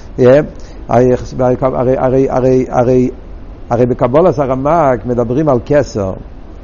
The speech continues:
בתור אחד מהספירס. כולנו יודעים, כן? שחסידות חב"ד, קבולת האריזל, אז חוכמה זה הספירה הראשונה.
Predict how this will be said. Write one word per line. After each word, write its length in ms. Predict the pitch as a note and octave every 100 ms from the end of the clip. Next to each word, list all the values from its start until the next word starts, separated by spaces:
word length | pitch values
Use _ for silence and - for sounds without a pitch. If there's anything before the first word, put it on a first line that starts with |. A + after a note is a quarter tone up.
| - G#2
בתור 260 | G#2+ A#2
אחד 240 | A2+ C3 B2+
מהספירס. 580 | A#2+ - C3+ G2 - - - - - - - - - - - - - - -
כולנו 220 | C3+ D3+ F3+
יודעים, 340 | F3+ E3 F3
כן? 260 | B2+ B2+ C#3 - - - - - -
שחסידות 340 | - F#3+ E3
חב"ד, 520 | - A#2+ G#2 C3 B2 A2+
קבולת 340 | - A#2+ B2 B2
האריזל, 640 | A#2+ A#2 C3 A#2+ A#2 A2 A2+ - - - - - -
אז 240 | A#2 A2 G#2
חוכמה 340 | A3 F#3 F#3
זה 160 | D3 C#3+
הספירה 420 | B2 - D3 C3
הראשונה. 380 | A#2+ G#2+ G#2+